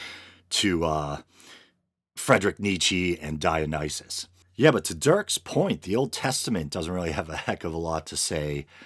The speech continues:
about the afterlife, really. You know, but here and there, there are these kind of little cryptic references or hints or something. I'm reminded of one strange passage that I always liked because I've long been fascinated by this mysterious figure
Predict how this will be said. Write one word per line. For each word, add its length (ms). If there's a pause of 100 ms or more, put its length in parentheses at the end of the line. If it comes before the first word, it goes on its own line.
(420)
about 260
the 140
afterlife, 720
really. 520
You 160
know, 120
but 160
here 220
and 140
there, 260
there 200
are 200
these 200
kind 220
of 120
little 320
cryptic 680 (200)
references 720
or 80
hints 360
or 80
something. 480 (440)
I'm 340
reminded 520
of 280
one 220
strange 560
passage 720
that 200
I 360 (440)
always 380
liked 580
because 320
I've 120
long 280
been 140
fascinated 840
by 200
this 220
mysterious 800
figure 600